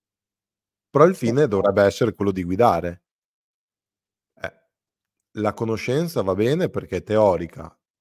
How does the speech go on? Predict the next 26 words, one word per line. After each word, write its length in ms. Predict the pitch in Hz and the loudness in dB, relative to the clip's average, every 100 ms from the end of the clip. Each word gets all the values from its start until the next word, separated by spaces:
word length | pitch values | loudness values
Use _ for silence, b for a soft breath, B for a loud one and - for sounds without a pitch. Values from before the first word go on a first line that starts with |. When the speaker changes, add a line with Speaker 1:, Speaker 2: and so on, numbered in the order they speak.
| _ | _
Speaker 1:
e, 560 | - 104 98 92 95 _ _ _ _ _ _ _ | -4 -2 -2 -4 -12 _ _ _ _ _ _ _
e 140 | - 117 | -2 0
a 80 | |
sentirla 720 | 120 - 117 104 120 147 151 110 | 0 -4 -8 -6 -4 -2 -2 -2
poi 440 | 101 104 123 120 92 | 0 0 2 -2 -6
è 100 | 101 | -10
perfetto, 540 | - 101 - 80 - _ | -10 -12 -12 -14 -16 _
cioè 220 | - 73 _ _ _ _ _ _ _ _ _ _ _ _ _ _ _ | -16 -16 _ _ _ _ _ _ _ _ _ _ _ _ _ _ _
fila 320 | _ 135 135 135 | _ -2 0 0
tutto 800 | 147 151 143 151 151 127 - - | -2 -8 -2 2 2 0 -8 -12
a 100 | 107 | -10
puntino. 720 | - 127 90 90 82 82 - _ _ _ _ _ _ | -8 -10 -10 -14 -14 -16 -20 _ _ _ _ _ _
È 80 | _ | _
chiaro 220 | 123 87 | -8 -8
che 140 | - | -8
la 100 | 90 | -6
vita 260 | 90 98 127 | -6 -6 -6
è 20 | |
un'incognita 640 | 95 85 85 87 90 90 85 | -6 -8 -6 -6 -6 -8 -8
dietro 340 | 85 - 82 | -10 -10 -8
l'altro, 480 | 82 90 92 90 101 | -6 -4 -6 -10 -10
quindi 320 | - 87 80 | -8 -8 -8
non 240 | - 92 82 | -8 -8 -4
può 160 | 110 | -4
filare 600 | 113 120 95 87 87 85 _ | -2 -4 -2 -2 -4 -10 _
tutto 720 | 98 87 _ - 82 78 | -14 -14 _ -8 -8 -8